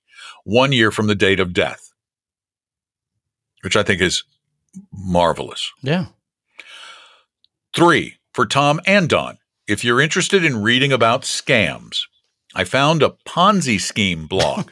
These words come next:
Speaker 2: <laughs>
Speaker 1: I did not know there was a Ponzi scheme blog.
Speaker 2: Wait, so you can invest in one of them? So
Speaker 1: No,
Speaker 2: these
Speaker 1: no,
Speaker 2: are
Speaker 1: no,
Speaker 2: places
Speaker 1: no,
Speaker 2: you can
Speaker 1: no,
Speaker 2: go to
Speaker 1: no.
Speaker 2: invest?
Speaker 1: Yeah, it's a,
Speaker 2: Oh, okay.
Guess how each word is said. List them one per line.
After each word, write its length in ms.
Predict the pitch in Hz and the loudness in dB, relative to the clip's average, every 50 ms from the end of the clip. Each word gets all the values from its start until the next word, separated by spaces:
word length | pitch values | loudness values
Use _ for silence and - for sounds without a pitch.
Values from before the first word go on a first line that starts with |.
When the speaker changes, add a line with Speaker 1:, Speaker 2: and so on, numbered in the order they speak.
| _ 180 - | _ -20 -20
Speaker 2:
<laughs> 200 | - _ _ - | -20 _ _ -2
Speaker 1:
I 80 | 190 226 | -2 0
did 300 | - 240 220 175 139 123 | 0 0 -2 0 0 0
not 200 | 127 165 - - | 2 2 2 2
know 200 | 185 254 285 247 | 2 2 2 2
there 140 | 156 147 160 | 2 -2 -4
was 140 | 190 180 226 | -4 -4 -4
a 40 | |
Ponzi 500 | 220 202 - 240 294 311 311 208 190 143 | -6 -4 -2 0 0 0 0 -2 -6 -8
scheme 320 | 110 - - 113 107 101 90 | -8 -10 -10 -8 -10 -8 -2
blog. 220 | - 202 190 - - | 0 0 0 0 0
Speaker 2:
Wait, 100 | 143 - | -4 -2
so 80 | - 196 | -2 0
you 180 | 202 190 196 | 2 0 0
can 180 | 196 - 185 175 | 0 0 2 2
invest 540 | 175 170 156 123 110 151 180 196 - - 233 | 2 0 0 0 2 2 2 2 2 0 -2
in 120 | 233 233 | 0 2
one 140 | 233 262 269 | 2 2 2
of 140 | 269 202 220 | 2 2 2
them? 240 | 285 311 359 247 - | 0 0 0 -2 -4
So 140 | - 214 - | -2 0 2
Speaker 1:
No, 80 | 269 285 | 4 4
Speaker 2:
these 80 | 285 269 | 4 4
Speaker 1:
no, 60 | - | 4
Speaker 2:
are 20 | 208 | 4
Speaker 1:
no, 80 | 202 | 4
Speaker 2:
places 220 | 196 202 196 - 104 | 4 4 2 2 0
Speaker 1:
no, 40 | 98 | 0
Speaker 2:
you 40 | 98 | 0
can 100 | 82 101 | 0 0
Speaker 1:
no, 60 | - 170 | 2 2
Speaker 2:
go 120 | 190 202 | 2 2
to 180 | - 208 185 175 | 2 2 2 2
Speaker 1:
no. 60 | 123 | 2
Speaker 2:
invest? 480 | - 165 202 247 - 202 - - - - | 2 4 4 4 2 2 -2 -6 -12 -10
Speaker 1:
Yeah, 80 | - - | -8 -8
it's 80 | - - | -2 2
a, 40 | 202 | 2
Speaker 2:
Oh, 180 | 185 131 117 143 | 2 4 2 0
okay. 280 | 175 - 220 185 165 | -2 -2 -4 -4 -4